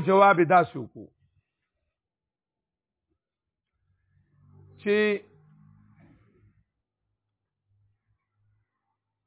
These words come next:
یو جواب یې وکړو چې ګوره توجه د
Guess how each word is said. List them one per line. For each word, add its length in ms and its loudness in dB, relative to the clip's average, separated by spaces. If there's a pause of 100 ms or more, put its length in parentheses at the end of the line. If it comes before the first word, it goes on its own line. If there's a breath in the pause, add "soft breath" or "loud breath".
(540)
یو 140 4
جواب 360 2
یې 80 0
وکړو 280 -8 (3500)
چې 100 -8 (120)
ګوره 280 4 (1000)
توجه 460 0
د 60 -6